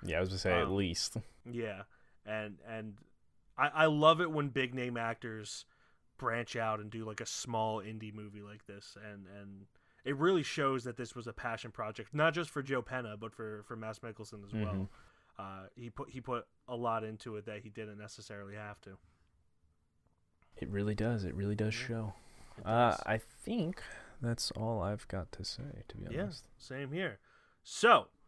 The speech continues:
Speaker 2: with that being said, we move on to the judgment. Does this become a shelf boy?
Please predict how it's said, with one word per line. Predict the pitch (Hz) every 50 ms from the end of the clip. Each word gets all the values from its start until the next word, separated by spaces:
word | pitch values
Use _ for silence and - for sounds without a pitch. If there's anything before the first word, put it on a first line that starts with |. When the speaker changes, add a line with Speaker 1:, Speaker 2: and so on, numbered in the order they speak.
| - -
Speaker 2:
with | 139 135 127
that | 156 160 170 156
being | 180 175 175 160
said, | 147 - 185 190 185 147
we | 135 156 160
move | 151 160 175 170 156
on | 170 180 170 -
to | - 180 190 170
the | 147 160 156
judgment. | 131 - 156 170 170 139 120 127 123 107 - - - - - - - - - _ _ _ -
Does | 139 139 139 117
this | 135 131 -
become | - 131 - 143 139 135
a | 120
shelf | - 156 156 143 - -
boy? | 131 120 107 101 98 92